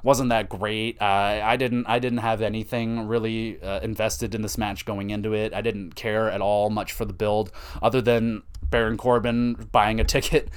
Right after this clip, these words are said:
<laughs> behind, uh, Pat McAfee and, like, yelling at him and having the loser sign. That was great. That was the best part. Oh, oh, oh, and the Baron Corbin, uh, Sparta kick. I think I just like Baron in this. Uh, I'm sorry, Pat. Like, I do like you on commentary. I do. I really do. I like him on commentary.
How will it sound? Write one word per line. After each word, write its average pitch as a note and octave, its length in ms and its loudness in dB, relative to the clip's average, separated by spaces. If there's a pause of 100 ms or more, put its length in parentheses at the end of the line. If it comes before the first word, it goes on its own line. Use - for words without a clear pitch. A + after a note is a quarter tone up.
<laughs> - 140 -12
behind, B2 420 2
uh, A2 220 4
Pat G#2+ 260 2
McAfee A2+ 500 -2
and, A2 100 -2
like, G2 280 -4
yelling A2 380 0
at G#2+ 160 0
him A2+ 320 2
and G2+ 140 -4
having G#2 240 -2
the G#2 80 -2
loser G#2+ 300 -4
sign. G#2+ 300 -2
That B2 220 4
was A2 140 -2
great. F#2 280 -4
That B2 100 6
was C3+ 100 6
the - 80 -6
best - 320 0
part. G#2 320 2 (260)
Oh, C#3+ 320 10
oh, C3+ 260 8
oh, A#2 260 6
and D3 240 4
the C#3 40 2
Baron C3 300 4
Corbin, A#2+ 540 4 (280)
uh, G2 160 2
Sparta C3 400 6
kick. G#2+ 240 -4
I G#2+ 80 -2
think A3+ 160 2
I F3+ 60 8
just B2 160 -2
like F2 220 -6
Baron G#2+ 320 2
in F2+ 120 -6
this. F#2+ 200 -4
Uh, F#2 240 -2
I'm G#2 120 2
sorry, A2+ 300 2
Pat. F#2+ 300 0
Like, G#2+ 160 2
I A2 80 6
do C#3+ 180 4
like B2 220 6
you A2+ 100 0
on G2 120 -2
commentary. F#2+ 560 -2
I G2+ 80 2
do. G#2+ 340 2
I F#2+ 80 2
really A2 320 0
do. G2 180 -4
I F2+ 80 -2
like G#2+ 220 0
him G#2 120 -2
on G#2 140 0
commentary. G2 640 -2